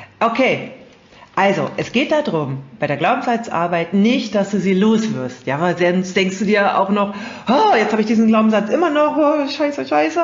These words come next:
Ja, sondern es geht darum, dass du ihnen keinen Glauben mehr schenkst. Ja, dass du dann in der Lage bist, „Ah,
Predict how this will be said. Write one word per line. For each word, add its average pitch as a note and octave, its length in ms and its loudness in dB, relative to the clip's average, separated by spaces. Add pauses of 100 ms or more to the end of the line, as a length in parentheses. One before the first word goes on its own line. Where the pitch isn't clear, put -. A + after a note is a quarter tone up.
(200)
Ja, G#3+ 120 0 (280)
sondern G3+ 340 2
es - 160 -6
geht E3+ 180 -4
darum, F#3 640 -4 (360)
dass D#3+ 220 -4
du - 40 -10
ihnen - 160 -6
keinen D3+ 220 -6
Glauben C3 240 -4
mehr C3 160 -6
schenkst. C3 440 -12 (420)
Ja, F3 120 0
dass F#3 160 -2
du - 60 -10
dann C#3+ 160 -4
in C#3 80 -8
der C3 140 -6
Lage G#3+ 340 0
bist, C#4 260 -4 (420)
„Ah, D4+ 360 -2